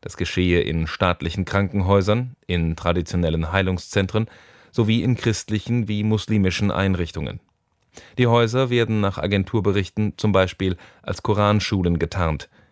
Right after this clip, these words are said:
Die Polizei hatte dort zuletzt wiederholt schwerste Missstände aufgedeckt. Präsident Buhari erklärte, keine demokratische Regierung könne Folter und Missbrauch im Namen von Rehabilitation tolerieren.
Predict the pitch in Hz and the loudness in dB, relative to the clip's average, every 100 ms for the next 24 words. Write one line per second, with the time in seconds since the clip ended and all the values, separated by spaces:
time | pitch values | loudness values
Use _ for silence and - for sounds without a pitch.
0 | _ _ _ _ - - 82 - 90 95 | _ _ _ _ -8 -4 -4 0 2 2
1 | 90 92 87 87 85 - - 98 98 - | 2 0 2 2 0 -4 -2 0 0 -6
2 | 107 101 90 110 101 - 107 92 104 98 | -2 -2 2 0 0 0 0 0 0 0
3 | 98 - 90 82 - - - 80 - - | 0 -2 -2 0 -2 -4 -6 -6 -6 -10
4 | - _ _ _ _ _ _ _ - 104 | -20 _ _ _ _ _ _ _ -2 0
5 | 117 117 107 113 104 110 110 120 104 - | 2 0 2 2 4 4 4 0 -2 0
6 | 113 107 127 - - _ _ 113 107 127 | 0 2 -2 -4 -20 _ _ 0 2 2
7 | 123 110 98 - 98 98 98 104 101 98 | 2 2 0 2 0 0 -2 0 0 0
8 | 110 104 101 90 98 95 90 - 101 92 | 0 2 0 0 0 0 0 2 2 2
9 | 120 73 101 110 104 - 98 90 - 87 | -2 -2 -2 -2 -2 0 0 0 -2 -2
10 | 92 90 92 90 85 - 87 85 87 85 | 2 4 2 0 -2 -2 0 0 -2 -2
11 | 85 85 85 90 - 107 92 78 - 87 | -2 -2 -2 -2 -2 -2 0 -2 -2 -2
12 | 92 101 87 | 0 0 -2